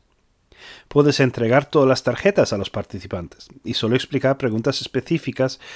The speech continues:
cuando ellos te pregunten. Incluso puedes permitirles,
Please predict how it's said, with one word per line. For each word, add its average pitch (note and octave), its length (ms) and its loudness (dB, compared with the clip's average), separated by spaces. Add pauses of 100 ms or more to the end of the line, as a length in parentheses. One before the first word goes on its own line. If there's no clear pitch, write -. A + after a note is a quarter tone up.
(240)
cuando B2+ 360 6
ellos B2 360 4
te - 140 -6
pregunten. C#3+ 520 -2 (920)
Incluso D3 380 0
puedes D3 200 2
permitirles, C#3 760 0